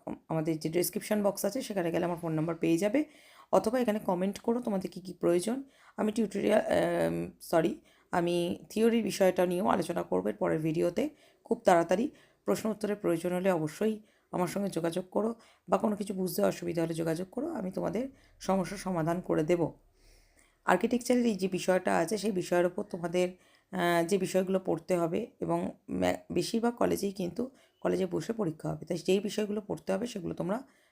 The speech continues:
ভালো করে দেখে নাও। প্রথম প্রশ্ন, বাস্তুবিদ্যা কাকে বলে? সম-, এর সম্পর্কে, উম, বিস-, শ্রেণীবিভাগ সহ বিস্তারিত আলোচনা করো। আর দু নম্বর, প্রাচীন ভারতীয় স্থাপত্য ও ভাস্কর্যবিদ্যা সম্পর্কে দীর্ঘ প্রবন্ধ লেখো।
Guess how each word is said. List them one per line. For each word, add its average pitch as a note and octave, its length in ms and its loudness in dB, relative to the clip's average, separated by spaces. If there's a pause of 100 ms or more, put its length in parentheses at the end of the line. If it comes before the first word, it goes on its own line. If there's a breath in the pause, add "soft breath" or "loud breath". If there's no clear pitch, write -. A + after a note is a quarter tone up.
(140 soft breath)
ভালো E3+ 200 4
করে G#3+ 160 2
দেখে F3 240 0
নাও। C#3+ 120 -8 (1300 soft breath)
প্রথম G3 280 2
প্রশ্ন, D#3+ 340 -4
বাস্তুবিদ্যা G3+ 640 0
কাকে F#3 260 0
বলে? G3+ 280 0 (1500)
সম-, F#3+ 280 -2
এর A3 180 4
সম্পর্কে, F#3 640 0
উম, E3+ 280 -2
বিস-, F3+ 260 -4 (260)
শ্রেণীবিভাগ G3+ 600 2
সহ G#3+ 200 0
বিস্তারিত E3+ 480 -2
আলোচনা D#3+ 380 -4
করো। C3 280 -14 (560)
আর E3+ 60 -12
দু D#3+ 160 2
নম্বর, G#3 400 2 (340 soft breath)
প্রাচীন G3+ 380 2
ভারতীয় A3 380 2
স্থাপত্য F3+ 600 -4
ও - 100 0
ভাস্কর্যবিদ্যা E3 840 -2
সম্পর্কে E3 560 -4
দীর্ঘ E3+ 300 -2
প্রবন্ধ D3 460 -4
লেখো। C#3+ 260 -8